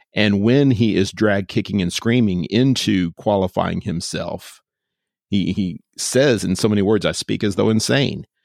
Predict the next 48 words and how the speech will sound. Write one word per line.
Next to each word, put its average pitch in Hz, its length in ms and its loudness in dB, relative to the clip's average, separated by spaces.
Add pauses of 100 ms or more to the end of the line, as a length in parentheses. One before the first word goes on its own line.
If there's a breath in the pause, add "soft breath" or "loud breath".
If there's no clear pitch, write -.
(120)
You 95 120 -2
know, - 380 -10 (100)
"Do 107 140 2
I 92 40 2
really 107 360 2
have 113 180 -2
to - 80 -12
talk 120 240 2
about 85 240 -6
this? - 180 -8
Do 92 120 -2
I 87 40 -2
really 110 320 2
have 123 160 2
to 104 80 -4
talk 135 240 0
about 87 260 0
why 98 260 -2
I'm 107 200 0
qualified 110 540 0
to 107 60 -2
speak - 300 0
on 95 120 0
this 85 140 -6
subject? - 480 -10
Okay, 117 400 0
I 92 120 2
will. 107 440 -2 (480 soft breath)
But 92 180 2 (100)
it's, - 380 -6
it's, - 400 -2
I'm 107 160 2
embarrassed 107 420 2
for 104 100 -4
myself, 101 360 0
and 95 100 -2
I'm 90 160 -4
really 131 300 2
embarrassed 92 420 -2
for 82 120 -8
you 120 400 -2 (720)
that 101 120 2
we 101 80 -2
have 98 140 -2
to 110 80 -6
go 107 140 4
through 147 300 0
this." - 420 -8